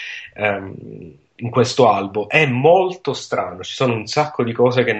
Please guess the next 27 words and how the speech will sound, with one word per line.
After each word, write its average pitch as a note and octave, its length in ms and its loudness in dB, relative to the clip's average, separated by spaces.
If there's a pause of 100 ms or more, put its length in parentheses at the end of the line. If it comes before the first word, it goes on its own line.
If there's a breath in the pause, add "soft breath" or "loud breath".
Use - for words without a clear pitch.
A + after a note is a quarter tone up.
(160)
non A#2 140 0
hanno A#2 160 -2
nessun B2 420 0
senso, A#2+ 560 0 (500 loud breath)
eh, A#2+ 580 2
ed C3+ 160 0
è D3 100 4
molto C#3 500 0
grezzo, G#2 640 -2 (120)
eh, G#2 220 -12 (300)
però F3 260 2
è C4 60 0
interessante. F#2+ 880 -4
È C3+ 260 -2
un B2+ 380 0
viaggio D3 420 2
nella B2 220 0
mente C#3+ 260 -2
di A#2 60 -6
un A#2 120 0
adole-, A#2+ 420 0
un A#2+ 180 -4
adolescente B2 760 0
con, A2 360 0
eh, G2+ 720 0 (500)
qualche B2 340 0
problema, C3 720 4